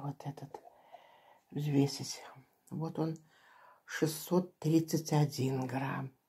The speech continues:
Вот, очень урожайная.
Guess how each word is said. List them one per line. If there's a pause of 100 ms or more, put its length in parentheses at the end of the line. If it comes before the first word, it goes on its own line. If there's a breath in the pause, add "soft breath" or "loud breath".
(1200 soft breath)
Вот,
очень
урожайная.